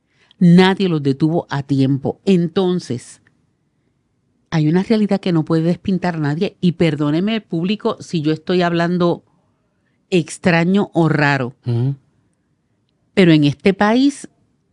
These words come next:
Speaker 1: resolvemos leyes y resolvemos legislar y resolvemos llevar hasta,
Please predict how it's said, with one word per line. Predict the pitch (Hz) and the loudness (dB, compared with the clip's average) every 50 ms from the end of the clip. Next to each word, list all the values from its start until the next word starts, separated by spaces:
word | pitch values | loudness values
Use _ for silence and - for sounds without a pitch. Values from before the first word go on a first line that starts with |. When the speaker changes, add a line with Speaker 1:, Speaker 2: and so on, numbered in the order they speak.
| _ _ _ _ _ _ _ _ _ _ _ _ _ _ _ _ _ _ _ - | _ _ _ _ _ _ _ _ _ _ _ _ _ _ _ _ _ _ _ -4
Speaker 1:
resolvemos | 175 180 190 190 190 175 - 185 170 156 151 151 175 196 202 196 | 0 2 2 2 2 2 0 0 0 2 2 0 0 0 0 2
leyes | 220 240 254 269 262 233 214 202 | 2 2 4 2 2 2 0 0
y | 185 180 165 | 0 0 -2
resolvemos | 156 160 156 - 151 143 147 156 165 175 | -2 -4 -4 -4 -4 -4 -4 -4 -4 -2
legislar | 196 208 214 214 214 214 214 233 254 254 262 | -2 -2 -2 -2 -2 0 0 0 -2 -2 -4
y | 240 | -4
resolvemos | 196 175 165 - 160 147 151 165 180 170 | -6 -6 -6 -6 -6 -4 -4 -4 -4 -4
llevar | 180 180 180 180 185 170 - | -4 -4 -4 -4 -6 -6 -8
hasta, | - 180 180 _ - 180 170 170 | -10 -12 -12 _ -8 -8 -8 -8